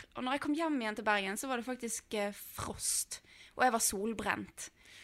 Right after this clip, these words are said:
Så det var en skikkelig sånn kontrast å komme hjem. Jeg frøs noe så sinnssykt, skulle sette meg ned på dosetet, og så var det bare <laughs> iskaldt. Det var helt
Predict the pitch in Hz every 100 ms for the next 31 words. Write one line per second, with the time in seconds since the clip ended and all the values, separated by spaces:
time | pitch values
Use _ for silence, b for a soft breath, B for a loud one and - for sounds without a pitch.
0 | B - 262 262 254 - - - - 269
1 | 208 240 269 254 247 226 262 - 277 262
2 | 220 220 196 269 - 277 302 269 - 269
3 | 247 - 262 262 254 214 - - 254 247
4 | 247 233 233 214 214 233 220 240 202 -
5 | B B B 247 254 247 226 233 - 240
6 | 285 - - - - 302 302 - 392 359
7 | 339 320 330